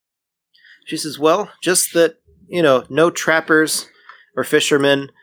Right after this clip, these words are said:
no hunters or explorers have seen this gate in, well, since before I was born. She says, "This is the only evidence that we found of this gate even existing." Says, "We call this place the Giant's Wood because there used to be a giant floating city above it,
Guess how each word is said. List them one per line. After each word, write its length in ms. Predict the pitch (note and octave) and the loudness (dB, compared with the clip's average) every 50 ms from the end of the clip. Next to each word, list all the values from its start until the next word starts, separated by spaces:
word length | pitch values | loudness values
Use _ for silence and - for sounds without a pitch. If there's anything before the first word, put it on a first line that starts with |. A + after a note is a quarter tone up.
| _ _ - | _ _ 0
no 140 | C#3 D3 C#3+ | 2 2 2
hunters 420 | - D3+ D3 - D3+ D3 C#3 B2 | 2 0 -2 0 0 0 2 2
or 120 | C3+ C3 | 2 2
explorers 580 | C3 C3 - - - C3+ C3+ C3+ C#3 C3+ C3 A2 | 0 0 -4 -6 -2 0 2 2 4 2 2 0
have 100 | A#2+ A2 | -2 -2
seen 260 | - - D3+ D#3+ E3 | -2 -2 0 0 2
this 220 | C#3 C3 B2 - - | 2 0 0 -2 -2
gate 400 | - B2 A#2+ A#2+ A#2+ - _ _ _ _ _ _ _ _ _ _ _ _ - | -2 0 0 0 0 -2 _ _ _ _ _ _ _ _ _ _ _ _ -8
in, 460 | D#3 C#3+ C3+ C3 B2 A#2+ A#2 A2 - _ _ _ _ _ - | -4 -2 -2 -2 -2 -4 -6 -10 -14 _ _ _ _ _ -2
well, 320 | C3+ C#3 C3 A#2+ A2+ _ _ _ _ _ | 0 0 0 0 -2 _ _ _ _ _
since 220 | - - D#3 D3+ - | -6 -4 -4 -4 -4
before 360 | - C#3 - - E3+ D#3+ C#3+ | -6 -6 -2 2 2 4 4
I 120 | C#3 C#3+ | 4 2
was 180 | C3 A#2+ A#2+ G2+ | 2 0 -2 -2
born. 360 | - A#2 A2+ G#2+ G#2+ G#2+ - _ _ _ _ _ _ _ _ _ _ - | -2 -4 -4 -4 -6 -8 -14 _ _ _ _ _ _ _ _ _ _ -8
She 100 | C#3+ C3+ | -6 -4
says, 260 | - D3 C3+ B2+ A#2+ | 0 0 0 0 -2
"This 160 | D3+ - - | -4 -4 -4
is 80 | E3+ C3 | -2 0
the 80 | C#3+ | 0
only 200 | C#3+ D3+ D3 C3+ | 2 2 2 2
evidence 380 | C3 C#3+ C3+ C#3 C3+ C3+ B2+ - | 2 2 0 0 -2 -2 -4 -4
that 100 | - - | -4 -4
we 120 | B2 B2 | -4 -2
found 300 | - - C#3 C#3 C#3+ B2+ | -2 0 -2 0 0 -2
of 80 | B2 A2 | -2 -2
this 160 | B2 A2+ - | -4 -4 -2
gate 220 | - C3 C3 B2 | 0 0 0 2
even 240 | B2 B2+ A#2+ B2 A2+ | 0 0 -2 -2 -6
existing." 580 | G#2+ F#2+ - B2+ D3 C#3+ - - A#2 G#2 G#2 - _ _ _ _ _ _ _ _ _ _ _ | -6 -6 -4 -4 -4 -2 -4 -4 -6 -8 -8 -14 _ _ _ _ _ _ _ _ _ _ _
Says, 180 | - C3+ A2+ C3 | -4 -4 -2 -2
"We 80 | C#3 | -4
call 240 | C3 - F3 F3 E3+ | -2 0 2 2 2
this 160 | C#3+ C3 - | 2 0 -4
place 280 | - - D#3 D3 C3+ - | -2 0 0 0 0 -2
the 100 | - B2+ | -4 -2
Giant's 420 | - C#3 C3+ C#3+ D3 C3+ - - | 0 0 0 0 0 -2 -4 -4
Wood 180 | B2 A#2+ A2+ G#2 | -2 -2 -2 -4
because 340 | B2 G#2+ - B2+ B2 A#2 - | -6 -4 -2 -2 -2 0 0
there 100 | B2 A#2+ | -2 0
used 220 | B2 C3+ C3 - | 0 -2 -2 -4
to 60 | C3 | -2
be 120 | B2+ B2+ A#2 | 0 0 0
a 40 | |
giant 340 | G#2 C3 C3 C3 C3 B2 - | 0 0 0 0 -2 -2 -6
floating 380 | - - C3 C3 B2+ C3 B2 B2 | -6 -2 0 0 2 0 0 -2
city 320 | - - C#3 C3 C3+ B2+ | -2 -2 0 0 2 2
above 300 | A#2+ G#2+ B2 A#2+ B2+ A#2+ | 0 2 0 0 0 0
it, 180 | - A2 - | -2 -2 -4